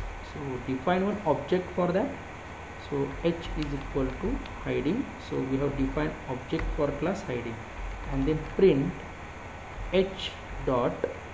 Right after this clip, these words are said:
underscore hiding underscore underscore num three, and see the output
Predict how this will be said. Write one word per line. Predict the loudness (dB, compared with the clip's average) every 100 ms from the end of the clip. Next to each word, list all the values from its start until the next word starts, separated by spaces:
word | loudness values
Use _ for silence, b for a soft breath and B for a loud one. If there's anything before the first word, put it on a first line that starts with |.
| -12 -12 -12 -10 -6 -2
underscore | 0 2 0 -2 -6 0 4 4 2 -2 -6 -6 -8 -8 -10 -10 -8 -6 -4 -4 -2
hiding | 0 0 2 2 2 -2 -6 -8 -8 -8 -6
underscore | -4 -4 -6 -2 0 0 -2
underscore | -2 -2 -2 0
num | 2 2 0 -2
three, | 2 2 2 -6 -10 -10 -4
and | 0 0
see | 2 2
the | 2
output | 0 -2 2 2